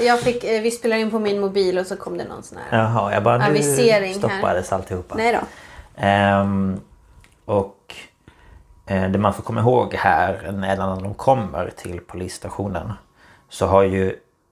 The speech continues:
Speaker 2: Steven under sju års tid hetat Dennis.
Speaker 1: Ja.
Speaker 2: Ja. Så, men när han kommer till polisstationen och de undrar liksom, "Vem är du och vad gör ni här?" Eh, ja, då säger han då bara, "I know my first name is Steven."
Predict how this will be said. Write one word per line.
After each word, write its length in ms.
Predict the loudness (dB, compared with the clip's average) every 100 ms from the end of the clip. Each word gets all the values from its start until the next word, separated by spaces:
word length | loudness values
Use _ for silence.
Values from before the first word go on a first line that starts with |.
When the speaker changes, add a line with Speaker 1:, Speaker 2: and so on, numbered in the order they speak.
| _
Speaker 2:
Steven 440 | -16 -4 -2 -2 -4
under 160 | -6
sju 220 | -4 -2
års 260 | 0 -2 -4
tid 300 | -4 -4 -4 -12 _ _
hetat 540 | -20 -6 -4 -4 -6 -8
Dennis. 680 | 0 0 0 -8 -8 -8 -10 _ _ _ _ _
Speaker 1:
Ja. 220 | -4 -4 -6 _ _
Speaker 2:
Ja. 360 | -2 0 -2 -8 _ _ _ _
Så, 260 | -20 0 2
men 140 | 4
när 80 | 2
han 140 | 0 0
kommer 400 | 2 0 0 -6
till 160 | -8
polisstationen 1000 | -8 -6 -4 -4 -4 -2 -2 -4 -6 -6 -10 _ _ -20 -16
och 100 | -4 0
de 100 | 2
undrar 220 | 2 0
liksom, 260 | -4 -4
"Vem 220 | -2 -2 -2
är 80 |
du 280 | -2 -2 -2
och 140 | -2 -2
vad 100 | -2
gör 200 | -2 -2
ni 140 | -4
här?" 500 | -2 0 0 0 -2 -4 _ -20 -20 _ _ -6
Eh, 440 | -2 0 0 -2 -4
ja, 200 | -2 0
då 120 | 0 -2
säger 560 | 2 2 2 -8 -8
han 320 | -4 -4 -2
då 160 | 0 -2
bara, 320 | 0 -4 -2
"I 40 | -2
know 260 | 2 0 0
my 80 |
first 380 | -4 0 -2 -2
name 240 | -6 -4 -6
is 60 |
Steven." 500 | -8 -6 -6 -6 -8